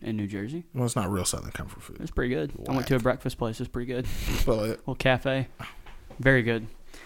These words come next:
Speaker 1: Um, you wanna talk about Spider-Man?
Speaker 2: Across the Spider-Verse?
Speaker 1: Yeah.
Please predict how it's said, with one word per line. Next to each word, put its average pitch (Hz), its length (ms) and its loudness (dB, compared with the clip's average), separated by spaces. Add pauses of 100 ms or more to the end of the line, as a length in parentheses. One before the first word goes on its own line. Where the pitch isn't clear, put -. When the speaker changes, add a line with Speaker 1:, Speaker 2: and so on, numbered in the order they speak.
(160)
Speaker 1:
Um, 143 420 8 (300)
you 151 60 8
wanna 147 60 8
talk 160 80 8
about 151 140 6
Spider-Man? 139 520 6 (160)
Speaker 2:
Across 226 420 12
the 196 120 10
Spider-Verse? 247 840 12
Speaker 1:
Yeah. 147 280 6